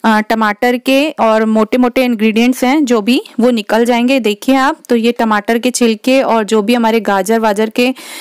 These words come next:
ए, मोटे-मोटे पार्ट्स हैं इसको हम स्ट्रेनर से छान के अलग कर देंगे। और अब हमें इसे पका लेना है। इसे हम बहुत ज़्यादा नहीं पकाएंगे, लगभग एक बॉयल आने तक आपने इसे बस, अ, बॉयल आने तक आपने इसे पकाना है।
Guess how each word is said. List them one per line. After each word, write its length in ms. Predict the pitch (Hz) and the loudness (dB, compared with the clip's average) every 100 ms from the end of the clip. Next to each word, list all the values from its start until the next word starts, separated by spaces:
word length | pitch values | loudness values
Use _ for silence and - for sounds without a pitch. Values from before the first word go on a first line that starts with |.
| - - | -8 0
ए, 120 | 247 | 2
मोटे-मोटे 520 | 233 220 247 226 240 | 2 2 -2 0 -2
पार्ट्स 400 | 233 208 220 - | 0 -2 -2 -2
हैं 160 | 277 359 _ - | -4 -4 _ -6
इसको 220 | 226 - | -4 0
हम 160 | 247 240 | 2 2
स्ट्रेनर 380 | - 226 220 226 | 0 -2 0 0
से 140 | 247 | -2
छान 280 | - 220 208 | -2 -2 -2
के 120 | 285 | -2
अलग 260 | - 214 214 | 0 -2 0
कर 240 | 208 196 | -2 -2
देंगे। 420 | 196 202 202 202 - - - | 0 0 0 0 -4 -20 -6
और 180 | 226 233 | -2 -2
अब 240 | - 285 269 | -2 -4 0
हमें 260 | 269 262 | 0 2
इसे 180 | 240 262 | 0 -2
पका 400 | 277 220 214 202 | -2 -4 -2 -2
लेना 320 | 226 240 240 | 0 0 0
है। 280 | 254 277 311 240 | 2 0 0 -2
इसे 180 | - | -2
हम 180 | 269 262 | 0 2
बहुत 260 | 208 202 240 | 2 0 0
ज़्यादा 320 | 220 202 254 | 0 0 0
नहीं 280 | 254 214 262 | 0 2 0
पकाएंगे, 500 | 269 262 254 262 294 | -2 -2 0 0 0
लगभग 480 | 233 190 190 285 320 _ _ _ _ _ _ _ _ - | -2 -2 0 -2 -2 _ _ _ _ _ _ _ _ -4
एक 240 | 262 277 - | -2 -2 -2
बॉयल 300 | 254 254 247 | 0 0 0
आने 220 | 214 220 | -2 -2
तक 200 | 269 339 254 | -4 -4 -4
आपने 320 | 208 233 233 | -4 -2 -2
इसे 240 | 233 339 - - - - | 0 -2 -4 -20 -12 -6
बस, 220 | 269 - | -4 -2
अ, 180 | 247 220 | 0 0
बॉयल 320 | 202 226 247 | 0 0 0
आने 180 | 214 208 | -2 -2
तक 160 | 277 269 | -4 -2
आपने 260 | 214 220 | -2 -2
इसे 160 | 220 294 | -2 -2
पकाना 460 | 240 226 202 196 214 | -4 -4 -4 -2 -2
है। 260 | 214 202 | 0 -4